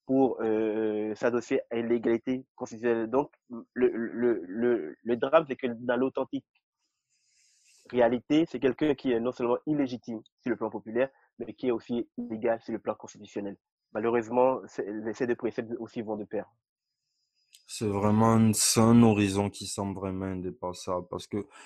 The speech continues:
Speaker 2: la préoccupation, en tout cas du moins ma préoccupation en, en lisant et su-, en lisant sur les processus électoraux sur le continent,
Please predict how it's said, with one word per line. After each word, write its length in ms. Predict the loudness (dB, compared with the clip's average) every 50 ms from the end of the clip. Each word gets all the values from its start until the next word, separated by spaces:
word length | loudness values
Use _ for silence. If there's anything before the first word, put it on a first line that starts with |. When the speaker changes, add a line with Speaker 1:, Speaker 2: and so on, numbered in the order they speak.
| -20 _ _ _
Speaker 2:
la 400 | 0 4 6 6 8 8 6 6 2 0 -10 _ _
préoccupation, 1120 | -6 0 2 4 4 4 2 -2 -6 -6 0 0 2 2 2 0 0 0 2 2 2 0 -4 -10 _ _
en 80 | -8 -6
tout 140 | -6 -2 4
cas 160 | 6 6 6
du 140 | 6 4 2
moins 280 | 2 2 4 4 4
ma 200 | 2 2 0 -2
préoccupation 1120 | -4 -8 _ -8 -6 -6 -6 -8 -12 -16 -10 -6 -6 -6 -6 -8 -10 -8 -6 -6 -6 -8 -12 _
en, 420 | -10 -8 -8 -8 -8 -8 -10 -10 -12 -16 _ _ _ _ _
en 80 | -6 -4
lisant 680 | -4 -4 -2 -4 -4 -4 -4 -2 0 2 2 2 2
et 220 | 2 0 -2 -4 -6 -12
su-, 400 | -12 -10 -10 -8 -8 -10 -10 -12 _ _ -20 _
en 80 | -4 -2
lisant 360 | -2 0 0 0 0 0 0
sur 220 | 0 -2 -2 -2 0
les 400 | 0 0 0 0 -2 -4 -4 -6
processus 760 | -10 _ -14 -12 -12 -10 -12 -10 -10 -10 -10 -10 -12 -10
électoraux 680 | -8 -6 -4 -4 -6 -6 -6 _ -4 -4 -4 -4 -6 -6
sur 240 | -6 -6 -4 -4 -2
le 120 | -2 -4
continent, 600 | -4 -2 -2 -2 -2 -2 -4 -2 0 2 2 0